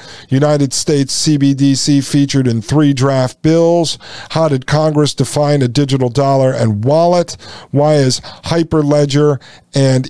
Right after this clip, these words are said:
e-Thaler? Why did the U S Congress consider a stimulus digital dollar? Why does the United States need a tr-, two trillion dollar stimulus package?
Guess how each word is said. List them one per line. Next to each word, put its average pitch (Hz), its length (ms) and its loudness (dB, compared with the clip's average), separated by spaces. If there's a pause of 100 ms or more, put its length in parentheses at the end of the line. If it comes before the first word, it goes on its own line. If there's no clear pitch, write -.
e-Thaler? 156 920 2 (340)
Why 151 360 2
did 151 180 0
the 143 60 0
U 151 300 2
S 147 160 0
Congress 151 440 0
consider 139 480 0
a 131 80 2
stimulus 143 480 0
digital 135 420 0
dollar? 156 600 0 (320)
Why 147 240 2
does 156 180 0
the 143 80 2
United 147 360 2
States 143 340 -2
need 147 160 2
a 123 60 0
tr-, - 240 -2
two 165 280 -2
trillion 147 380 0
dollar 139 360 2 (260)
stimulus 175 540 -2
package? 151 520 -2